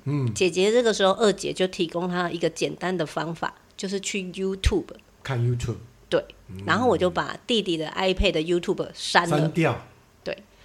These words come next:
Speaker 2: 姐姐又提供他的方法，就是开浏览器，找 YouTube。
Speaker 1: 从线上直接开 YouTube，不要
Speaker 2: 对。
Speaker 1: 下载 app，对不对？
Speaker 2: 对。
Speaker 1: 聪明。
Speaker 2: 我就删不掉了。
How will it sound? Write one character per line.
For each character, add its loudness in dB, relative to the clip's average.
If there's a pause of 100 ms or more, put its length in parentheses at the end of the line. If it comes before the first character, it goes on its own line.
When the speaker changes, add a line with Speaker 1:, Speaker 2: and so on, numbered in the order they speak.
(180)
Speaker 2:
姐 8
姐 6
又 6
提 0
供 4
他 4
的 0
方 2
法， -2 (400)
就 0
是 4
开 2
浏 4
览 -2
器， -4 (600)
找 6
YouTube。 4 (120)
Speaker 1:
从 -4
线 0
上 0
直 -4
接 -12
开 -4
YouTube， -10 (180)
不 -2
要 2
Speaker 2:
对。 0
Speaker 1:
下 -2
载 -10
app， -6 (220)
对 -10
不 -10
对？ -12 (160)
Speaker 2:
对。 -4
Speaker 1:
聪 12
明。 6
Speaker 2:
我 -6
就 2
删 2
不 -2
掉 -2
了。 -10